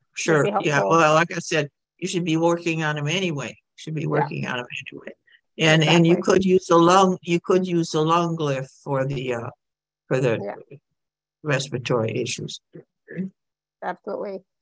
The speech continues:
Speaker 2: Um, <clears throat> we'll take, uh, Valerie's asking about which glyph would I use for a concussion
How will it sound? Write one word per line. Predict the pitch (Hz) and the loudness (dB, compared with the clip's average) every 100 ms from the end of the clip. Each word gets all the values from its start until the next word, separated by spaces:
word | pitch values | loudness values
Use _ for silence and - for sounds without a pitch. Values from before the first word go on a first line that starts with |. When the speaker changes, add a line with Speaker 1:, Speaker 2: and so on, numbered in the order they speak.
| _ - | _ -2
Speaker 2:
Um, | - 247 247 262 247 - | 4 6 6 4 -2 -4
<clears throat> | 269 277 240 196 - _ _ | -2 0 0 -2 -18 _ _
we'll | 190 214 | -10 -8
take, | 240 220 - _ - | -6 -8 -10 _ -8
uh, | - - 202 - - 294 | -4 -2 -2 -6 -12 -2
Valerie's | 214 233 233 220 | 2 2 2 2
asking | 208 208 202 | 0 -2 -4
about | 202 208 | -2 -2
which | 233 - - | -6 -8 -18
glyph | 202 233 226 - | -8 -2 -2 -4
would | 262 214 | -4 0
I | 208 | 2
use | 202 214 214 | 0 -2 -4
for | 214 202 190 190 190 _ _ _ _ - | -4 -2 -2 -2 -6 _ _ _ _ -16
a | - | -8
concussion | 208 202 233 226 208 190 | -6 -2 -2 -2 -6 -8